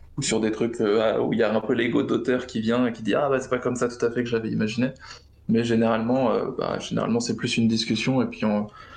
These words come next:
il y a jamais, en fait, de, en tout cas, j'ai l'impression, il y a jamais de... d'obligation, en fait. Donc, si, si Tom le sent pas, euh, après avoir discuté, bah, on part sur, euh, sur sa vision, quoi. Donc, euh,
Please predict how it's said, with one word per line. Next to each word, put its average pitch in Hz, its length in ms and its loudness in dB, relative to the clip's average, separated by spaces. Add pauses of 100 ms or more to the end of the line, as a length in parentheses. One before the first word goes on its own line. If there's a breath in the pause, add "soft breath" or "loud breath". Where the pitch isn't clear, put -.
il 98 80 0
y - 20 4
a 110 260 2
jamais, 120 280 2
en 123 120 2
fait, - 300 -2
de, 107 580 -2 (100)
en 113 60 -2
tout - 100 -8
cas, 127 120 2 (160)
j'ai 110 160 -2
l'impression, 120 500 -2 (520 loud breath)
il 113 80 0
y - 20 0
a - 20 0
jamais 113 320 2
de... 104 420 0 (720)
d'obligation, 120 640 0
en 113 40 -4
fait. - 280 -4
Donc, 98 260 -4
si, 110 360 -2
si - 180 -4
Tom 113 200 2
le 113 80 2
sent 107 220 -4
pas, 117 260 0
euh, - 40 -4 (520 loud breath)
après 113 260 0
avoir 110 240 0
discuté, 127 460 -2
bah, 104 280 0
on 104 80 -2
part 110 240 -4
sur, - 300 -2
euh, - 40 -4 (580 loud breath)
sur - 200 -4
sa 110 120 -2
vision, 110 320 0
quoi. 113 120 -2
Donc, 110 240 -4
euh, 107 100 2